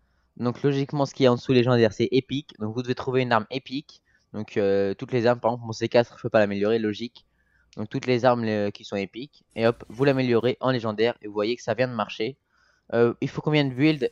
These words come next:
pour améliorer une arme au niveau légendaire ? Il en faut deux cents bois, deux cents métal, deux cents pierres.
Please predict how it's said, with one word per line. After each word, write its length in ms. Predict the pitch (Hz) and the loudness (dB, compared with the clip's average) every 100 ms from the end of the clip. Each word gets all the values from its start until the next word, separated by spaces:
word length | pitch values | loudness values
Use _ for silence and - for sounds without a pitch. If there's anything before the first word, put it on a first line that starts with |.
| _ | _
pour 160 | - 120 | -2 0
améliorer 380 | 123 120 120 123 | 2 2 4 2
une 100 | 117 | 0
arme 120 | 120 | -2
au 60 | |
niveau 220 | 113 113 113 | -6 -4 -2
légendaire ? 420 | 110 117 117 139 - | -2 -2 -2 -2 -2
Il 120 | 117 | 0
en 80 | 120 | 4
faut 180 | 143 123 | 6 4
deux 300 | - 139 139 | 6 4 6
cents 320 | 135 123 - _ - | 2 -2 -4 _ -16
bois, 400 | 104 101 120 135 | -6 4 6 6
deux 200 | 110 127 | 2 -4
cents 180 | - 123 | -2 -2
métal, 460 | 117 107 117 123 - | -2 0 0 0 -2
deux 120 | 120 131 | 0 0
cents 140 | 117 | -2
pierres. 300 | - 85 | -6 -12